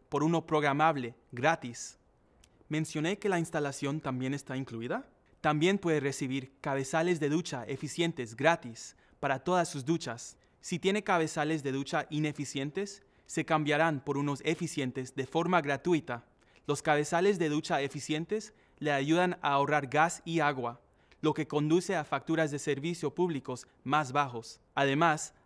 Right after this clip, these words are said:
aireadores de grifos de bajo consumo gratis para todas sus cocinas y baños. Si algún aireador de grifo en su cocina o baño es ineficiente, se cambiará por uno eficiente gratis,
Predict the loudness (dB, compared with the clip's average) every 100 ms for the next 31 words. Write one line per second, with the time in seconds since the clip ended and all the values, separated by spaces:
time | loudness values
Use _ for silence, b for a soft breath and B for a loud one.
0 | 0 2 2 4 4 4 4 0 0 -2
1 | -4 -2 4 4 4 -2 -6 -2 -2 -2
2 | -2 2 2 0 -12 -14 b b b -2
3 | -2 0 2 2 0 -4 -4 -2 0 0
4 | -2 -4 -2 0 0 -4 -8 -16 -18 _
5 | -6 2 2 6 6 6 2 2 2 2
6 | 0 0 0 -2 -2 -6 -6 -6 -4 -4
7 | -4 -2 0 0 0 0 0 -2 -4 -4
8 | -2 -2 -2 -4 -8 -6 -6 -4 -8 -10
9 | b b b -4 0 2 2 2 2 2
10 | 0 0 0 0 0 -2 -4 -2 -4 -4
11 | -10 -2 4 4 2 -12 -16 -20